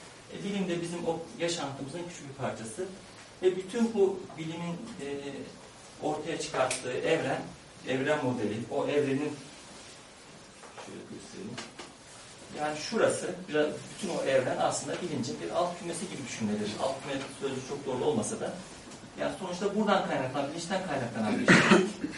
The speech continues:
İşte bir fizikçiye bunu söylerseniz,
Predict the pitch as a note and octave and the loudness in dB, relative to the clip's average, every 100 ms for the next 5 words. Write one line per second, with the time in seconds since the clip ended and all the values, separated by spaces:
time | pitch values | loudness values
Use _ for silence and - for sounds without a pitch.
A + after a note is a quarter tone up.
0 | - - - - - - - - G#3 G#3+ | -10 -14 -18 -18 -18 -18 -14 -6 -2 -2
1 | - G3 - G3+ F#3+ F#3 F3+ F3+ - - | -2 -6 -4 -2 0 -2 0 2 2 0
2 | A#2 - | -4 -6